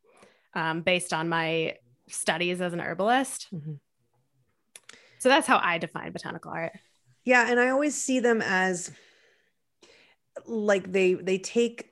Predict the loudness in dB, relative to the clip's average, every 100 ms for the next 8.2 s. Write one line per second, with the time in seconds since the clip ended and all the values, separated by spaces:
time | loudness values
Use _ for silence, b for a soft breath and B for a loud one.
0 | -10 -6 -2 -2 -2 -4 -4 -2 -2 -4
1 | _ _ 0 2 4 4 4 2 -2 -6
2 | 0 2 2 2 -2 -14 _ _ _ -20
3 | -20 -20 _ _ _ -8 -2 -2 0 0
4 | 0 -2 2 2 0 -4 -6 -4 -2 -2
5 | -2 -4 0 2 2 2 -2 0 2 4
6 | 4 2 -2 -2 0 2 2 -4 -6 -4
7 | -2 -2 -4 -2 -2 -2 0 0 2 4
8 | 2 0